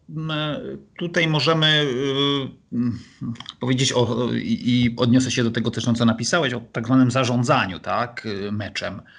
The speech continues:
Y, to chyba nie jest nic dziwnego, tylko dziwne jest to,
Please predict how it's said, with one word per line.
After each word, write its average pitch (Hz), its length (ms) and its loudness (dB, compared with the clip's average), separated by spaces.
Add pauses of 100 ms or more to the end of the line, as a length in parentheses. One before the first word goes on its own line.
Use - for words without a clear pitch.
(320)
Y, 113 460 -6 (600)
to - 80 -16
chyba - 220 -2
nie 226 140 4
jest 123 220 -2
nic 120 200 -2
dziwnego, 117 480 0
tylko 135 260 -2
dziwne 151 400 0
jest - 300 -6
to, 147 520 -2